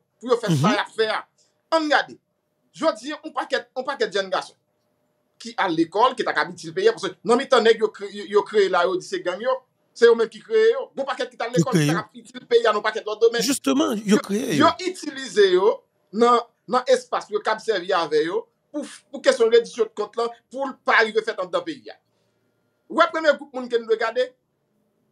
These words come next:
Speaker 1: Pou ki sa n pa kestyone? Nèg k ap vann zam yo. Paske jodi a, yon nèg k ap fè kidnaping,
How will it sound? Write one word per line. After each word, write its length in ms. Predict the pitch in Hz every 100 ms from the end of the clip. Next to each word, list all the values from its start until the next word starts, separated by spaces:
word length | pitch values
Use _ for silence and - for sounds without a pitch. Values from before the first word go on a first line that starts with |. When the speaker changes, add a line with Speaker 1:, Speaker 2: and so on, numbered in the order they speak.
| _ -
Speaker 1:
Pou 140 | 453
ki 60 | 427
sa 140 | -
n 60 | 262
pa 100 | 240
kestyone? 460 | 240 233 226 180 156 170
Nèg 220 | 269 262
k 80 | 220
ap 80 | 175
vann 180 | 190 180
zam 240 | 185 165
yo. 140 | 139 - -
Paske 240 | 294 320
jodi 320 | 349 320 202 190
a, 60 | - -
yon 240 | 415 -
nèg 160 | 359 -
k 80 | 156
ap 80 | -
fè 120 | 233
kidnaping, 640 | 220 185 202 190 226 180